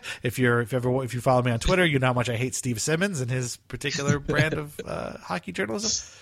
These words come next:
Speaker 1: But Stan was the first guy to really do that kind of stuff and really, like, take it to people and, like, literally write out, "This guy's a fraud. <laughs> This guy stinks. This guy's no good. This guy's gonna get fired." You know, and, and he, he was doing that before anybody was doing that. And, you know,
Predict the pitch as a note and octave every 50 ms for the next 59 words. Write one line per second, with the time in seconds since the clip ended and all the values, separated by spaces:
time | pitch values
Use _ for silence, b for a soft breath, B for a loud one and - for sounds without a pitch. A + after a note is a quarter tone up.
0 | B B - G3 - - - A#3+ C#4+ E4+ F4+ F4 D#3+ D3 D3 - A3 G#3 - -
1 | G3 F#3+ F3 D#3+ E3 E3 D3+ C#3+ B2 G#3+ D4 D#4 - F2 - - G#2 F2 - -
2 | - - F#2 - A#2 A2 A#2+ D3+ E3+ D#3+ C#3 A#2 G#2+ G2+ - - - G3 A3+ A3
3 | D#3 - G2+ - B2+ G#2+ F#2 - G2+ G2 F#2+ G2+ G2 G2+ - - - A2 A2+ A#2+
4 | B2 D3 G3 A3+ G3+ E3 D3 B2+ A#2 B2 C3 C#3 C3 C3 C3+ C3+ C3+ B2+ A#2 -
5 | b b b b b b - F3 F#3 - G3+ E3 - D3 - - C#3+ C3+ B2 G#2+
6 | F2+ F2 - - - D5+ D5+ C#5 - F3 E3 - - - - F3 D#3+ C#3+ - -
7 | - - D3 C3 G#2 - - B B B B B - D3 D3 - - E3 D#3 D#3
8 | C3+ C#3+ D3+ D3 C3 D3 C3+ A#2 G2+ F#2+ B2+ D#3 D#3 - E3 D3+ D3 C#3 C3 D3+
9 | C#3+ C#3 C3 C3+ B2 - - C3 B2 G#2+ G2 G#2 A#2 B2+ C3+ C3+ C3+ C3+ C#3 C3+
10 | - - D#3 D3+ C#3 B2 - G#3 B3 - - D#3+ C3 A#2+ F3 D4 G4+ - - A3+
11 | F#3+ F#3 D#3 - D#3+ - E3 D#3 G#3+ D4 - F#3+ D3 B2+ A#2+ - - A#2 A2+ G#2+
12 | G#2+ G#2 G#2+ G#2+ A2 G#2+ G#2+ b b b b b b G3 F#3 D#3 D#3 D#3 E3